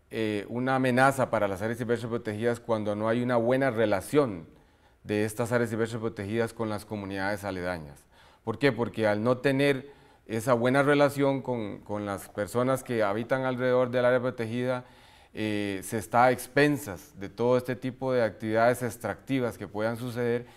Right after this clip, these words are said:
o por ejemplo de los malos manejos que ellos hacen cuando hacen, eh, por ejemplo, quemas agrícolas, que no tienen ningún tipo de permiso, que inclusive, eh,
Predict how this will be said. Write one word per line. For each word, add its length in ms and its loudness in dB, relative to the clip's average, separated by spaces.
o 180 6
por 160 6
ejemplo 420 2
de 60 4
los 140 2
malos 280 4
manejos 400 0
que 120 -4
ellos 220 -2
hacen 280 0
cuando 360 0
hacen, 560 -2
eh, 180 0
por 180 -4
ejemplo, 300 0
quemas 300 2
agrícolas, 600 -6
que 140 -4
no 160 -2
tienen 380 0
ningún 340 -2
tipo 260 0
de 60 4
permiso, 560 0
que 160 4
inclusive, 840 2
eh, 40 -6